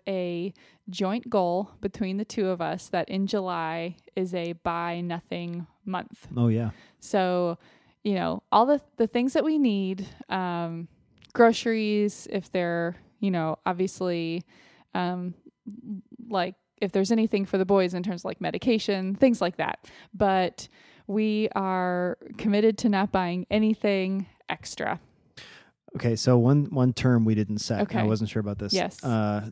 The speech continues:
Speaker 2: does that include, so we have our entertainment allotments.
Speaker 1: Right.
Speaker 2: Does that exclude or include
Speaker 1: Oh.
Speaker 2: those?
Speaker 1: Hmm, interesting. I guess, I mean, I'm really trying not to,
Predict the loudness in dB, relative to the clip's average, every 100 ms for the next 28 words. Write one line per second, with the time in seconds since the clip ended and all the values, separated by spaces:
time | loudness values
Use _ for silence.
0 | -4 -2 0 -2 -4 -2 -2 0 -2 -2
1 | -2 -4 -6 -6 -4 -4 -2 -4 -4 -8
2 | -10 -8 -8 -8 -10 -12 -4 -2 -2 -6
3 | _ -6 -4 -6 -6 -4 2 2 4 2
4 | 2 4 4 2 2 0 -2 -6 _ -20
5 | -20 -20 _ _ _ -6 -2 2 2 2
6 | -2 -2 -4 -4 -6 -6 -14 -20 _ -8
7 | -4 -4 -2 0 0 0 -2 0 0 0
8 | -2 -6 _ _ _ _ _ 0 2 2
9 | 0 -2 0 0 0 -2 -4 -4 0 4
10 | 4